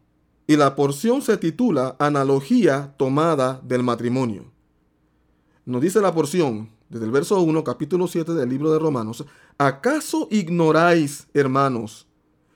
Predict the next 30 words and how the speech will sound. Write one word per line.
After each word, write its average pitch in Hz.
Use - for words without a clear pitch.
pues 113
hablo 151
con 123
los 113
que 113
conocen 110
la 165
ley, 123
que 180
la 156
ley 226
se 220
enseñorea 175
del 165
hombre 175
entre 143
tanto 196
que 127
éste 165
vive?" 147
Y 123
eso 135
es 120
de 143
entenderse. 135
Y 139
no 156
se 254
está 233
refiriendo 175